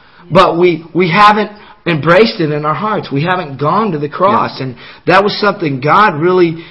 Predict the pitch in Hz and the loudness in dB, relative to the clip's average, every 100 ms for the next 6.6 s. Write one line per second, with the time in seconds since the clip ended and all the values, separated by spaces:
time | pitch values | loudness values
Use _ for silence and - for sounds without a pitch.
0 | - _ - 151 196 180 - 190 240 185 | -20 _ -8 2 4 4 2 2 2 0
1 | 170 165 165 151 156 247 233 160 - _ | -2 -6 -6 -4 2 2 2 -2 -8 _
2 | _ _ _ 175 160 151 143 - - _ | _ _ _ 0 2 2 0 -10 -20 _
3 | _ _ - 185 233 165 - 180 143 151 | _ _ 0 0 0 -4 -2 -2 2 2
4 | 285 285 165 104 101 - - - _ - | 2 0 -6 -8 -12 -16 -20 -20 _ -4
5 | 135 254 240 160 170 175 165 170 190 180 | 0 2 2 0 0 -2 -2 0 -2 -2
6 | 175 202 180 156 143 | 0 2 2 -2 -6